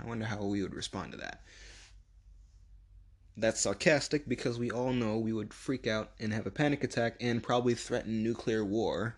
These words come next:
if the Chinese didn't remove the missiles. It'd be just like the old Cuban Missile Crisis, uh, except, you know,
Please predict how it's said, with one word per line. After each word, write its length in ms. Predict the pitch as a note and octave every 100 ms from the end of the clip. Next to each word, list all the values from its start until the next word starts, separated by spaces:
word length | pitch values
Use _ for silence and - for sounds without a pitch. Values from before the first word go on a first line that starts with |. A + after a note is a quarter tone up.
| -
if 180 | A#2+ -
the 80 |
Chinese 480 | A2+ - G2 G#2 G#2+
didn't 300 | - G2+ G#2
remove 300 | A#2+ G2+ F#2+
the 80 | C#3
missiles. 500 | G3 - - - - - - - - - - -
It'd 140 | A2+ A2+
be 100 | A#2+
just 220 | A#2 A#2+
like 160 | A2+ B2+
the 100 | E3
old 240 | F3 - - - - - -
Cuban 280 | B2+ G#2 F#2+
Missile 300 | F#2+ F2+ F#2+
Crisis, 480 | G2 F2+ - D3+ - - - - - - - - - -
uh, 60 | A#2 G#2+
except, 480 | G#2+ - - A#2+ - - - - - - - - - -
you 100 | A#2
know, 180 | E2+